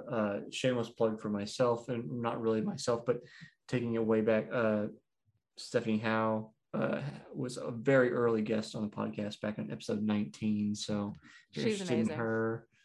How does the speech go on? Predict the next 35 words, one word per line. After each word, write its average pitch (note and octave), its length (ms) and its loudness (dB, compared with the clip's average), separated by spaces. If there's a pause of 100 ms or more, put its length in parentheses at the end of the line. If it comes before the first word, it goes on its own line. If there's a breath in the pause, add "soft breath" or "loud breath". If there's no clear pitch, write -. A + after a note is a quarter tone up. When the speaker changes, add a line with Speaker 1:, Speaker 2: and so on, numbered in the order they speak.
(140)
Speaker 1:
um, G#2+ 460 0 (120)
check A#2+ 220 -4
that G#2+ 160 0
out. G#2+ 420 0
So, G#2+ 400 0 (400 loud breath)
uh, A#2+ 180 4
as B2 180 4
we're A2+ 240 2 (260)
wrapping C3 340 4
up B2 120 -6
here, A#2+ 440 -2 (180 loud breath)
you'll F3+ 160 10
get F3+ 100 10
a D#3+ 60 10
different C#3+ 280 4
question C3+ 300 4
than A#2 80 -2
she B2+ 180 -2
did. A2 220 2
Every C3+ 280 4
year B2 460 2
I A#2 80 2
do A#2 220 0
a A2 40 0
different B2 360 -4
question A2 380 -2
that G#2+ 80 4
I A2 80 2
ask G#2+ 300 -2
every A#2 200 -2
single G#2+ 240 -2
guest G#2+ 260 -2
for G#2+ 80 -2
that - 180 0
season. C#3+ 500 0